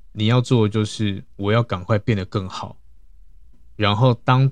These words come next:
有机会出现的时候，展现最好的那一面给他看。对，这个才是我们该做的。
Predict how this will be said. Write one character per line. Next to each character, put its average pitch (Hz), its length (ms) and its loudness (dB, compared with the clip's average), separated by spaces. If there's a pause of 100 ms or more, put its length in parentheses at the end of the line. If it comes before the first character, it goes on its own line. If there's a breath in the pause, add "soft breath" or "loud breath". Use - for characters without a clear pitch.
(160)
有 104 180 0
机 120 260 0
会 123 160 4
出 110 240 -2
现 107 200 0
的 98 80 -2
时 98 240 -8
候， 98 140 0
展 92 280 -8
现 110 220 -2
最 107 180 -2
好 90 200 -8
的 92 60 -10
那 101 120 -2
一 - 20 -2
面 95 180 -4
给 92 140 -12
他 92 160 -10
看。 - 300 -10 (600)
对， 95 280 -2 (180)
这 165 160 2
个 104 220 -2
才 98 320 -4
是 120 240 -4
我 104 120 -2
们 92 180 -8
该 95 200 -4
做 95 300 -10
的。 - 200 -14